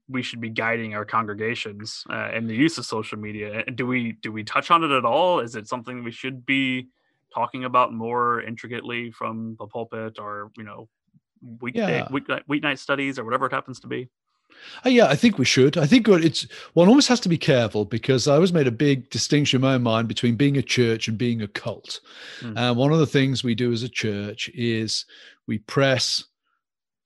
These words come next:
Speaker 2: good teaching on people and we encourage virtue, but we don't police. We don't micromanage lives. So I think, first of all, good,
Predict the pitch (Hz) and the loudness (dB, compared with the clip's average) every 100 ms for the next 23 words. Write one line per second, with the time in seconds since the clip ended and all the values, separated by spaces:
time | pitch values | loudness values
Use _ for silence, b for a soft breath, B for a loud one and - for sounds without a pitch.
0 | - 160 160 - 170 - 131 123 113 - | -2 2 2 2 0 2 -2 -2 -4 -2
1 | 120 110 123 120 117 113 117 - 127 123 | -2 0 -4 -4 -4 -4 -2 0 0 0
2 | 104 117 113 110 113 107 135 151 143 175 | 0 -2 -2 -2 -6 -6 -4 -2 2 4
3 | 175 175 - 120 120 120 - - - - | 4 -2 -6 -4 -2 -4 -6 -8 -8 -10
4 | _ _ _ _ _ - 135 160 127 127 | _ _ _ _ _ -6 -2 -2 -2 -2
5 | 135 135 - 120 117 117 110 110 98 113 | 2 0 0 -2 -2 -2 -2 -4 -6 -4
6 | 104 95 92 87 85 - - - B B | -4 -4 -8 -12 -18 -14 -14 -14 B B
7 | B - 147 135 135 147 156 131 156 165 | B -2 2 4 6 4 2 2 6 6
8 | - 120 117 110 - 180 190 180 | 4 0 2 0 4 8 8 8